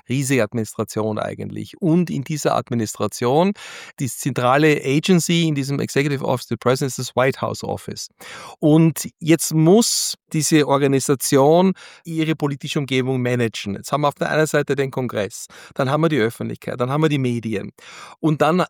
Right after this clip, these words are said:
haben wir die Regierung selber. Das sind ja alle nicht Teile der Regierung, sondern die Regierung,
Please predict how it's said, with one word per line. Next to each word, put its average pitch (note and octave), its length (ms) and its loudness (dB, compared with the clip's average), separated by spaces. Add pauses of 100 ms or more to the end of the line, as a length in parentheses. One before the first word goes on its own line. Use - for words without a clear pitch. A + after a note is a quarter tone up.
haben D3+ 200 0
wir D#3+ 80 4
die D3+ 120 -2
Regierung D3+ 540 4
selber. C#3+ 480 4 (140)
Das D3 120 -4
sind F#3+ 140 0
ja F3 80 0
alle F3+ 180 2
nicht F3+ 280 0
Teile D#3 280 2
der D3 140 0
Regierung, D3 380 2
sondern C3+ 260 -6
die C3 140 -6
Regierung, E3+ 840 2